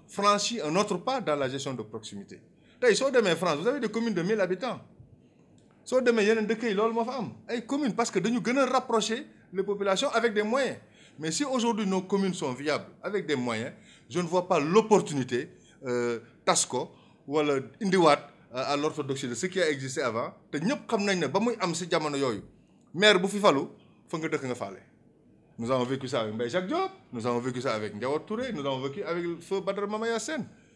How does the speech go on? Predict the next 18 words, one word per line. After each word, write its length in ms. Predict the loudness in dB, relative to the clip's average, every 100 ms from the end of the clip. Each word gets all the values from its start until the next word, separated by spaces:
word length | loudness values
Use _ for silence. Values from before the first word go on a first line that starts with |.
| _ _ _ _ _ _ -20 -4
Donc 220 | 0 0
loolu, 360 | 2 4 6 4
pour 140 | 0 -4
nekkaat 480 | 0 2 2 2 2
dans 140 | 4 4
ces 160 | 2
compétitions-là, 800 | 0 0 0 0 2 4 4 2 -4 -20 -20 -20 -4
euh, 220 | 0 0 0
je, 120 | 0
moi 260 | 2 2
je 80 | 2
pense 280 | 2 2 2
qu'il 120 | -2
faut 180 | -2 0
rester, 560 | 0 -2 -2 -2 -2 -4
euh, 220 | -4 -4 0
en 100 | 6
l'état 420 | 6 6 2 -2